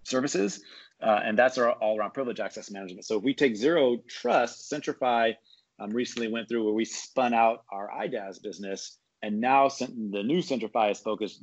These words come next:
just on privilege access management. And, uh, and so we, we've defined, coined a new term called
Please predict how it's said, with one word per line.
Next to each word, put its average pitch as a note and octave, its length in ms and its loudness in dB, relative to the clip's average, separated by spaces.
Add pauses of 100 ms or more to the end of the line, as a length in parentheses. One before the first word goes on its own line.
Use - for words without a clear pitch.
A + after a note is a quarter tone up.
just A#2+ 400 -2
on G2+ 340 -4 (280)
privilege A#2 360 0
access F#2+ 420 -10
management. F#2+ 500 -12 (1000)
And, G#2+ 340 -2
uh, G#2 180 0
and A2+ 100 -8
so A2 100 2
we, A#2 300 6 (200)
we've G#2+ 180 0
defined, G#2 500 -2
coined B2+ 320 0
a G#2+ 40 0
new G#2+ 120 -2
term A2 240 -4
called G2+ 320 -2